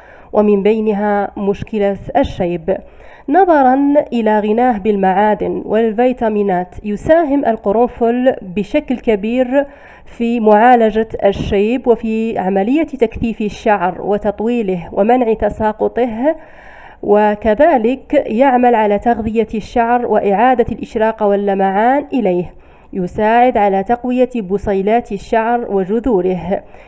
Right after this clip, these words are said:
يحد من مشكلة تساقط الشعر وجفاف الشعر. كذلك إذا استخدمت زيت القرنفل، آه، على الفروة، يستخدم و-، أو بعفوًا،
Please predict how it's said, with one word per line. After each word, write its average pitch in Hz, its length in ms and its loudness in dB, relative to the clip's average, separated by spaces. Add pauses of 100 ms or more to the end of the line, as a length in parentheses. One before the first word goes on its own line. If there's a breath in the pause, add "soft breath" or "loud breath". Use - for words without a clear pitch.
يحد 359 400 0
من 240 220 -2
مشكلة 233 500 -2 (200)
تساقط 233 560 0
الشعر 226 580 -2
وجفاف 196 560 2
الشعر. 185 500 -2 (520 loud breath)
كذلك 302 440 6
إذا 226 180 2
استخدمت 233 680 0 (260)
زيت 285 520 2
القرنفل، 233 1000 2 (120)
آه، 196 420 0
على 208 420 2 (120)
الفروة، 233 680 2 (400 loud breath)
يستخدم 277 920 2 (120)
و-، 196 160 4
أو 311 560 4
بعفوًا، 202 720 2